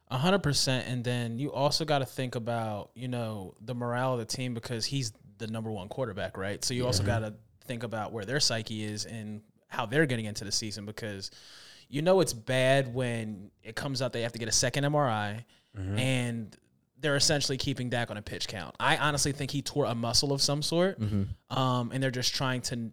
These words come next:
Speaker 1: nurse it as healthy as possible up
Speaker 2: Right.
Speaker 1: until game one and then reevaluate, and hopefully he should play. But, yeah, uh, in all honesty, I wish him the best. I want him to play.
Speaker 2: Of course, yeah.
Speaker 1: But it's just one of those things where it's just, like, one more injury.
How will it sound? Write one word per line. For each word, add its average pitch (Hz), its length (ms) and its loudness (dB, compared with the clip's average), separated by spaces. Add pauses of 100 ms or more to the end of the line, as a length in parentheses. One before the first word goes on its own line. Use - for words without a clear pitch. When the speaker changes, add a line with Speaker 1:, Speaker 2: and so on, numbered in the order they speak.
(140)
Speaker 1:
nurse 127 260 2
it 113 80 0
as 113 160 -2
healthy 131 340 0
as 113 140 -2
possible 123 600 2
up 113 160 0
Speaker 2:
Right. 120 100 4
Speaker 1:
until 127 200 4
game 143 260 2
one 151 200 2
and 135 100 0
then 135 100 0
reevaluate, 147 520 4
and 120 120 -2
hopefully 135 320 0
he 147 100 0
should 139 180 -4
play. 165 280 2 (680)
But, 123 500 4 (300)
yeah, 117 360 0 (140)
uh, 110 280 0 (680)
in 156 80 2
all 185 140 10
honesty, 165 380 6
I 131 120 6
wish 135 240 4
him 156 60 0
the 135 60 4
best. 139 240 4
I 120 80 0
want 117 280 -2
him 147 140 0
to 151 60 4
play. 170 340 6
Speaker 2:
Of 208 80 0
course, 160 300 2
yeah. 135 100 -2
Speaker 1:
But 156 140 8
it's 170 160 8
just 139 160 4
one 156 120 4
of 151 60 4
those 143 240 4
things 156 320 0
where 127 140 0
it's 120 100 -2
just, 127 160 0
like, 117 140 -2
one 120 320 -2
more 120 240 -2
injury. 110 500 -6